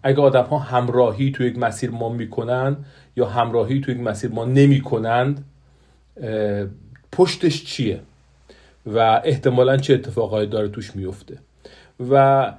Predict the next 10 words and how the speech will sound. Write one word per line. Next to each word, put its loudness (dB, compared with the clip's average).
این -6
رو 4
هم 4
باید 8
تاکید 0
بکنم 0
که -4
خیلی 2
وقتها، 2
اه، -6